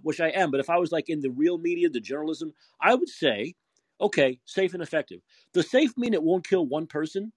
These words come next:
Not one person in this world will die from this vaccine? Is that what safe means? And if I ask that question, there's no way any of those people in Big Pharma would have been able to say,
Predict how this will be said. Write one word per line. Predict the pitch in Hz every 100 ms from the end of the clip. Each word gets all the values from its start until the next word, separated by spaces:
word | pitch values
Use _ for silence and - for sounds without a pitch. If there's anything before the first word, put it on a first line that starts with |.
| -
Not | 135 127
one | 175
person | 170 170 175 160
in |
this | 151
world | 139 143 156 156
will |
die | 143 147 151
from | 160
this | 147
vaccine? | 156 156 - 175 185 _ _ _ -
Is | 123
that | 240
what | 247
safe | - 226 -
means? | 220 240 269 269 - _ _ _ _ _
And | 170
if | 175
I | 247 254
ask | 254 262 240
that | 240
question, | - 233 226 - 127 117 _
there's | 170 156
no | 220 240
way | 226 202 -
any | 277 294 285
of | 285
those | 254 220
people | 240 247
in | 208
Big | 208 196
Pharma | - 202 175
would | 151
have |
been | 135
able | 160 160
to | 151
say, | 143 147